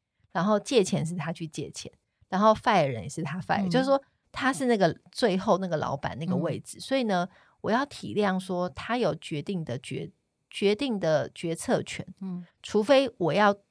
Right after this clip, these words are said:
Speaker 1: 去当那个位置，
Speaker 2: 哦。
Speaker 1: 不然我不要去跟他抢。
Speaker 2: 对。
Speaker 1: 那所以我在公司我就是辅佐他的人，
Speaker 2: 对。
Speaker 1: 我就很清楚。
Speaker 2: 嗯。
Speaker 1: 所以呢，我会听，我会跟他讨论，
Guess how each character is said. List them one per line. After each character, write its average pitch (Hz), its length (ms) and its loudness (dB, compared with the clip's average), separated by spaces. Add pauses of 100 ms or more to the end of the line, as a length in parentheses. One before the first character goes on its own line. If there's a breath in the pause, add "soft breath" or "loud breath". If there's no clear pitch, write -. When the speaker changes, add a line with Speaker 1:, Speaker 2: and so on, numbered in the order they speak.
Speaker 1:
去 - 140 -10
当 175 180 0
那 165 80 -4
个 - 80 -12
位 123 220 -8
置， - 160 -8
Speaker 2:
哦。 151 480 -6
Speaker 1:
不 302 100 2
然 196 200 6
我 131 140 -2
不 160 120 -6
要 165 120 0
去 170 120 -6
跟 165 80 -4
他 156 160 -8
抢。 - 320 -14
Speaker 2:
对。 165 280 -8 (200)
Speaker 1:
那 330 120 0
所 294 160 2
以 294 60 6
我 180 180 2
在 226 160 2
公 208 220 0
司 208 160 -4
我 160 100 0
就 214 120 -8
是 240 100 0
辅 175 340 -6
佐 - 280 -4
他 151 240 -6
的 127 120 -4
人， - 220 -14 (180)
Speaker 2:
对。 170 120 -4
Speaker 1:
我 190 60 2
就 262 120 8
很 220 180 0
清 170 220 -4
楚。 - 260 -10 (120)
Speaker 2:
嗯。 165 320 -4
Speaker 1:
所 294 120 2
以 330 80 4
呢， 262 140 4
我 208 120 2
会 214 120 2
听， 208 280 -8
我 190 120 6
会 302 140 2
跟 254 120 2
他 226 140 -2
讨 - 240 -10
论， 151 260 0